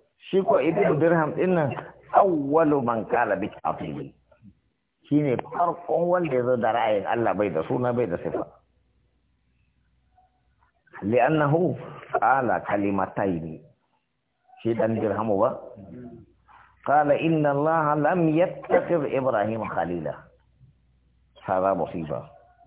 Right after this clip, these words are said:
Wa lam yukallim Musa takliman. Daga duba Asy'ariyah suka dauki wannan.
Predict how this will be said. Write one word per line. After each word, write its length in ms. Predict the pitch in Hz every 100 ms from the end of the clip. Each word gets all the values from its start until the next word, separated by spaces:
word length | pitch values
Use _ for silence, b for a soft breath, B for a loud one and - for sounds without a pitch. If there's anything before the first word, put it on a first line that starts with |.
| - - B B B -
Wa 160 | 110 143
lam 200 | 165 180 175
yukallim 960 | 160 - 196 196 190 185 180 170 156
Musa 400 | 151 147 123 123 -
takliman. 640 | 113 - 85 87 78 64 - - 139 - _ - - _ _ _ _ _ _ -
Daga 200 | 117 104
duba 320 | 104 127 92 90
Asy'ariyah 400 | 117 131 127 110
suka 160 | -
dauki 240 | 98 98 98
wannan. 240 | 98 87